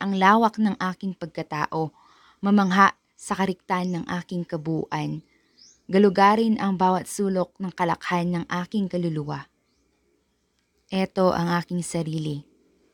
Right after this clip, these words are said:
Naliligaw, nalilito, minsan ay nabubulag sa sarili kong mundo. At ang katotohanang hinahanap ko ay di ko man mahawakan. Mananatili ako dito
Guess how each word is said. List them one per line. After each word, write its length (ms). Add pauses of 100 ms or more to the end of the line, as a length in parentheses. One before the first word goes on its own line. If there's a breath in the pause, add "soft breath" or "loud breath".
(200)
Naliligaw, 760 (320 soft breath)
nalilito, 720 (520)
minsan 560 (240)
ay 120
nabubulag 680
sa 120
sarili 360
kong 200
mundo. 480 (640 soft breath)
At 240
ang 240
katotohanang 800
hinahanap 560
ko 320 (240 soft breath)
ay 120
di 200
ko 80
man 240
mahawakan. 760 (760)
Mananatili 800
ako 160
dito 400